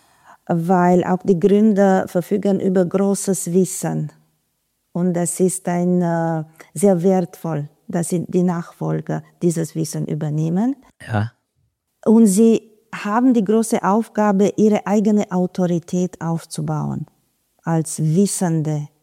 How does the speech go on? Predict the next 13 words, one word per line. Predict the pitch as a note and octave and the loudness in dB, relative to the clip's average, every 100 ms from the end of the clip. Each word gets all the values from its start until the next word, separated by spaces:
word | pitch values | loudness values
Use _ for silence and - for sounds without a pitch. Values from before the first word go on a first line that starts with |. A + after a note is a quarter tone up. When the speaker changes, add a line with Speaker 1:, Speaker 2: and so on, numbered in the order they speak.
| _ _ | _ _
Speaker 1:
Unternehmer | - F3 D#3+ D#3+ E3 E3 D#3+ D3 - | -4 -2 0 0 0 2 0 -2 -4
dazustehen. | D#3+ C#3+ - D3 - C#3+ C#3 C#3+ - | -6 -6 -10 -14 -8 -6 -4 -6 -6
Und, | D#3+ D#3+ D3+ - - - - - - | -4 -2 -2 -6 -20 -20 -20 -20 -12
äh, | - F#3 | -6 -4
das, | - E3+ G3 - - - - - - | -2 2 2 0 -8 -10 -14 -14 -10
das | - F#3+ F3+ | -2 0 2
ist, | G3 F#3 - _ | 2 2 -2 _
äh, | G3+ F3+ F3 E3+ - | 2 4 2 0 -2
auch | F3+ F#3+ F#3 - | 0 2 0 4
innerhalb | B3+ D4+ G#3+ F3+ E3 E3 | 6 6 4 2 0 2
des | E3 - | -2 -2
Unternehmens | E3 E3 E3 D#3+ D#3+ D#3 D#3 | -2 -2 -2 -2 -2 -4 -4
wichtig, | E3 G#3 - C4 C#4+ _ | -2 -4 -4 -6 -6 _